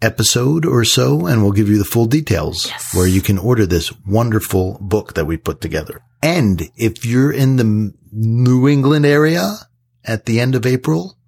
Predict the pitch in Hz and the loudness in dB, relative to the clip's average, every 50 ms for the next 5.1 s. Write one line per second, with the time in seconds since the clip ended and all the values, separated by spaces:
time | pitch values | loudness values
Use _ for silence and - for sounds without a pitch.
0 | _ _ _ _ _ - 110 110 113 120 117 107 107 117 110 120 139 143 - - | _ _ _ _ _ -4 -2 0 2 2 2 2 2 2 2 2 2 0 -2 -4
1 | 107 - - 151 165 165 131 101 101 107 113 110 - _ _ _ _ _ _ _ | -6 -4 -2 -2 -2 -2 -2 -2 -4 -4 -6 -8 -12 _ _ _ _ _ _ _
2 | _ _ _ - - - 131 151 180 175 165 135 101 92 104 131 156 175 165 143 | _ _ _ -8 -2 0 0 0 0 0 -2 -2 -2 0 2 2 2 2 2 2
3 | 113 101 95 98 101 101 98 95 - 107 104 104 - - - 107 98 101 107 120 | 2 2 2 2 2 0 -2 -2 -2 -2 -2 -2 -4 -4 -2 -2 0 0 0 -2
4 | 123 117 - - 120 123 127 120 - - - 104 107 110 117 120 120 120 117 113 | -2 -4 -4 -2 0 0 0 0 -2 -2 -2 -2 0 0 0 0 -2 -4 -4 -6
5 | 107 | -6